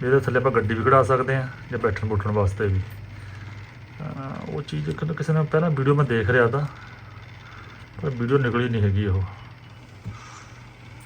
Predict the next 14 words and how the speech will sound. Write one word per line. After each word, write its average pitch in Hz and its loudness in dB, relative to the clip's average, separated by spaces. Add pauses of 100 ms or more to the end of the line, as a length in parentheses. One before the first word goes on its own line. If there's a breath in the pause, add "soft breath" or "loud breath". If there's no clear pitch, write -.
(2250 loud breath)
ਹਾਂ, 131 -6
ਹਾਂ, 120 -2
ਹਾਂ। 120 -4 (1900 loud breath)
ਜਿੱਦਾਂ 135 -2
ਦਾ 135 0
ਮੈਂ 135 -2
ਚਾਹੁੰਦਾ 139 2
ਉਦਾਂ 135 2
ਦੀ 135 0
ਵੀਡੀਓ 127 4
ਆ 117 4
ਨਹੀਂ 123 0
ਰਹੀ 98 6
ਹੈਗੀ। 95 4